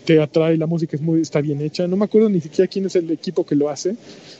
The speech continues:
pero está, este, promete. Y aparte, ahí sí dices, "Game Pass, gracias", porque salió en, en mil plataformas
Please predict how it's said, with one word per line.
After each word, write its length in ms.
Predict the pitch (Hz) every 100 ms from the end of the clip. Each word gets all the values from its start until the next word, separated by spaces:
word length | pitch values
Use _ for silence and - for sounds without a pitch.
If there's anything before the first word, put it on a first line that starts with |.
| _
pero 380 | 156 143 135 139
está, 340 | 151 196 185
este, 680 | 175 160 180 180 156 - 190
promete. 400 | 156 175 190 220
Y 60 | 175
aparte, 360 | 170 170 180
ahí 160 | 165 170
sí 200 | - 190
dices, 320 | 165 175 165
"Game 200 | 170 185
Pass, 280 | 180 190 - 175
gracias", 380 | 170 175 165 143
porque 260 | 156 131
salió 300 | 127 156 175
en, 160 | 180 160 - - -
en 160 | 165 175
mil 160 | 196
plataformas 720 | 196 185 160 156 165 185 226